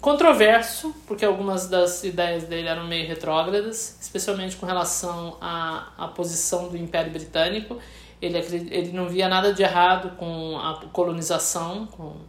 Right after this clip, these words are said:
com a, o Império Britânico ter todas aquelas colônias. É,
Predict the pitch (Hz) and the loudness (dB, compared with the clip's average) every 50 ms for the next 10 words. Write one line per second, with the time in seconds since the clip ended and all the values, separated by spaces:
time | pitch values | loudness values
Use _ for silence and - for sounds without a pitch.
0 | - - - - - 165 165 165 117 - - - 165 165 165 160 - 180 175 180 | -20 -20 -20 -14 -10 -6 -6 -6 -6 -8 -8 -8 -6 -6 -6 -6 -6 -8 -4 0
1 | 180 175 170 165 165 170 160 - 185 175 175 165 - - - 170 165 - 190 180 | 0 0 0 -2 -4 -8 -4 -2 -2 -2 0 -2 -8 -6 -8 -8 -4 -4 -4 -4
2 | 180 175 - - 170 160 - - - 170 160 170 180 208 226 254 269 262 - - | -4 -4 -4 -4 -4 -4 -4 -4 -4 -4 0 2 2 2 2 0 -2 -4 -6 -8
3 | - - - - - - - - - - - - - - - - - - - 214 | -10 -16 -20 -20 -20 -20 -20 -20 -20 -20 -20 -20 -20 -20 -20 -20 -20 -4 2 4
4 | 214 208 208 208 208 208 208 208 202 | 6 8 10 10 10 10 8 8 6